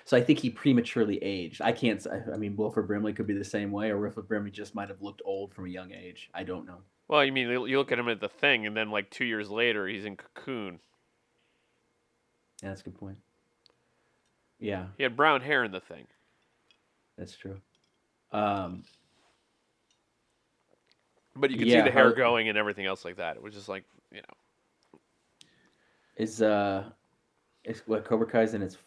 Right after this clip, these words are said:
Speaker 1: fourth season
Speaker 2: Fourth
Speaker 1: now?
Speaker 2: season. Very entertaining.
Speaker 1: Uh, and
Speaker 2: As
Speaker 1: they
Speaker 2: I
Speaker 1: re-,
Speaker 2: say,
Speaker 1: uh,
Speaker 2: recommend.
Speaker 1: T-, Terry Silver's come back
Speaker 2: He
Speaker 1: from the,
Speaker 2: has.
Speaker 1: from the Beyond. From,
Speaker 2: He
Speaker 1: uh,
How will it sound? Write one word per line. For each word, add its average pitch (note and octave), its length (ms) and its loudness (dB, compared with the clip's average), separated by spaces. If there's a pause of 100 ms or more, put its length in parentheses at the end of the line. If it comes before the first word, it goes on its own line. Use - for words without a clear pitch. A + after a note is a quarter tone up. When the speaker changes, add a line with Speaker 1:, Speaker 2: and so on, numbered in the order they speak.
(100)
Speaker 1:
fourth A2+ 320 2
season D#3+ 340 -4
Speaker 2:
Fourth A#3 160 2
Speaker 1:
now? B3 60 0
Speaker 2:
season. F3 360 -4 (440)
Very D#3 320 8
entertaining. F3+ 640 0
Speaker 1:
Uh, D3 40 -2 (240)
and B2+ 140 0
Speaker 2:
As C3 60 2
Speaker 1:
they A#2+ 80 4
Speaker 2:
I A2+ 40 6
Speaker 1:
re-, A#2 120 4
Speaker 2:
say, A#2 180 6
Speaker 1:
uh, - 40 -8
Speaker 2:
recommend. D#3 600 2
Speaker 1:
T-, A2+ 60 -8 (500)
Terry B2 280 6
Silver's A#2+ 440 0
come C3+ 180 0
back C#3 300 2
Speaker 2:
He A2 60 -12
Speaker 1:
from B2 180 2
the, A#2 80 6
Speaker 2:
has. C3 500 4 (380)
Speaker 1:
from A#2+ 160 4
the A#2 60 6
Beyond. A#2+ 500 4
From, A#2 160 -4
Speaker 2:
He G#2+ 60 -4 (140)
Speaker 1:
uh, G#2+ 260 0